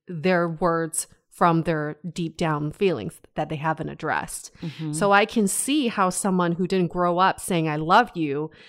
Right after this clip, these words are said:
Speaker 1: can then also quickly say, "I love you," to get the affections, to get close to someone
Speaker 2: Mm-hmm.
Speaker 1: without actually feeling what that means.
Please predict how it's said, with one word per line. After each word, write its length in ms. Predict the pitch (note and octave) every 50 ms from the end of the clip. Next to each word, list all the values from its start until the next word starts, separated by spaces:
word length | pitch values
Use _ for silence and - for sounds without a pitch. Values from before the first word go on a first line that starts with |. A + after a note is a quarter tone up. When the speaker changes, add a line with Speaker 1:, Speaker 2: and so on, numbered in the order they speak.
| - - _ _
Speaker 1:
can 340 | - - G3+ F3+ F#3 F3 D#3+
then 360 | F#3+ A3+ A#3+ A3+ G3+ F#3 F#3 - -
also 300 | - F#3 F#3+ - - F3
quickly 460 | - - - D#4 D#4+ D#4+ - A#3+ F#3+
say, 400 | E3+ - - F#3+ F3 E3 D#3 - -
"I 80 | E3+
love 380 | E3 D#3+ D#3+ F3+ G3 A3+ G#3+ G3+
you," 340 | F3 D#3+ D3+ C#3+ D3 C#3+ - _ - - - _ _
to 140 | - - G#3
get 260 | E3 - A#3 A#3+ A#3+
the 140 | A#3+ A3 F3+
affections, 1000 | E3+ - - - G3+ F3+ F3 - - - - F#3+ F3+ F3 E3+ E3+ F3 E3+ - -
to 140 | - G#3
get 260 | E3 D#3 B3+ B3 - -
close 540 | - - - A3 G#3+ G#3 G#3 G3+ - -
to 80 | - F3+
someone 560 | - - F#3 E3 D#3+ D#3+ D#3+ D#3 D#3 D#3 E3
Speaker 2:
Mm-hmm. 320 | F#3+ F#3 F3 D#3 C#3 D#3+ F3
Speaker 1:
without 480 | G3 D#3 D#3 D#3 B3 D4 C#4 - - - -
actually 600 | G3+ G#3+ A#3 - - - - G#3+ E3+ D#3+ D#3+ D#3+
feeling 800 | - - - - A3+ G#3+ G#3+ G3+ F#3+ E3+ D#3 D3 D3 D3+ D#3+ D#3 _ _ _ _ _ _ -
what 240 | F3+ E3+ F3 D#3+ -
that 260 | E3+ D3+ C#3+ - -
means. 540 | E3+ E3+ D3+ - - - - - - -